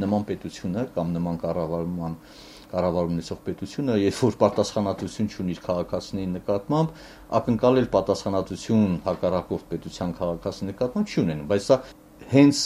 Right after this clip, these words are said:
մարդու իրավունքների ամենակոպիտ խախտման մասին է վկայում։ Եթե դու ինչ-որ բան թաքցնում, թաքցնում ես ընդհանրապես այդ թիվը, նշանակում է ինչ-որ հանցագործություններ կան, որոնք դու կատարել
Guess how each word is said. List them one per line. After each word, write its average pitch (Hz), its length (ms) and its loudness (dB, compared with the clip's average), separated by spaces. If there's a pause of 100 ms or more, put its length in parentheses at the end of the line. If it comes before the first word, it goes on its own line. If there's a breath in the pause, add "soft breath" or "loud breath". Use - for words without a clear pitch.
(220)
մարդու 123 260 4
իրավունքների 104 400 0
ամենակոպիտ 95 540 -2
խախտման 98 420 -4
մասին 82 320 -6
է - 60 -12
վկայում։ - 640 -14
Եթե 104 220 0
դու 101 140 2
ինչ-որ 95 240 -4
բան 90 180 -4
թաքցնում, 107 320 -4 (160)
թաքցնում 101 340 -2
ես - 140 -4
ընդհանրապես 85 420 -4
այդ - 80 -12 (120)
թիվը, 101 240 -4 (100)
նշանակում 110 340 -2
է 143 80 0
ինչ-որ 131 160 -2 (380 loud breath)
հանցագործություններ 117 640 2
կան, 95 160 0
որոնք 90 240 0
դու 82 160 0 (800)
կատարել 92 420 2